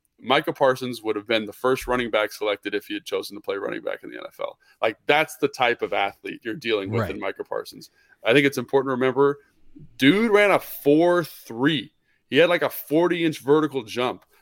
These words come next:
Speaker 1: Like, he is, like, Jamin's an elite athlete. Micah Parsons is a super elite athlete. Like, he's, like,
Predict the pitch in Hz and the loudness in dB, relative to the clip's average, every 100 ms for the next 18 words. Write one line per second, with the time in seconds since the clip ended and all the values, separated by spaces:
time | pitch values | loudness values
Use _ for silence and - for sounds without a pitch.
0 | 123 127 - 185 190 165 123 - 113 110 | 0 0 -2 -6 0 0 -2 -4 -6 0
1 | 143 175 165 147 123 139 131 127 127 156 | 0 0 0 -2 -2 -2 -2 -2 -2 -4
2 | 160 _ _ 131 175 175 - 147 143 123 | -6 _ _ 0 0 -2 -2 -2 -4 -10
3 | 120 117 107 98 98 - _ _ _ - | -12 -6 -4 -2 -6 -12 _ _ _ -16
4 | - - 202 160 123 104 98 104 101 107 | -10 -8 -8 -8 -8 -8 -8 -10 -10 -12
5 | - - - 110 160 147 160 147 | -14 -16 -10 -6 -6 -2 -2 -2